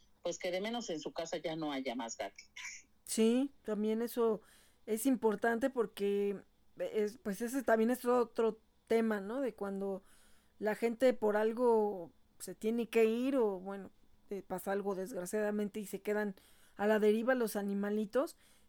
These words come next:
Speaker 2: entonces, pues,
Speaker 1: Ujú.
Speaker 2: mínimo que haga eso por la gatita, ¿no? Antes de que se vaya.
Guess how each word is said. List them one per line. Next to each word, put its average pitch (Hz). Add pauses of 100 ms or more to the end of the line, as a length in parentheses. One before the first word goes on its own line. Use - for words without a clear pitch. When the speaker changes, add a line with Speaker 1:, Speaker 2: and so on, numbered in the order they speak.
Speaker 2:
entonces, 214
pues, 202
Speaker 1:
Ujú. 208
Speaker 2:
mínimo 240
que 240
haga 226 (160)
eso 233
por 202
la 190
gatita, 208
¿no? 214
Antes 220
de 190
que 185
se 190
vaya. 226